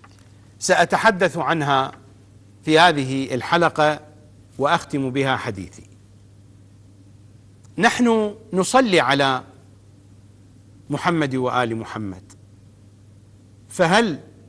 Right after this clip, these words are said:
يحتاجون إلى صلاتنا هذه؟ هل أن صلاتنا هذه تنفعهم؟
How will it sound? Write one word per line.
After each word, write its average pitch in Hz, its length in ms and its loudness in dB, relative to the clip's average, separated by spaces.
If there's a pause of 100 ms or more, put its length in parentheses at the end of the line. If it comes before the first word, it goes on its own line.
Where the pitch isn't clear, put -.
(1080)
يحتاجون 165 680 0
إلى 143 360 0
صلاتنا 120 760 -2
هذه؟ 82 240 -12 (1800)
هل 202 220 4
أن 196 300 0
صلاتنا 147 960 0
هذه 123 340 -4
تنفعهم؟ 131 800 -2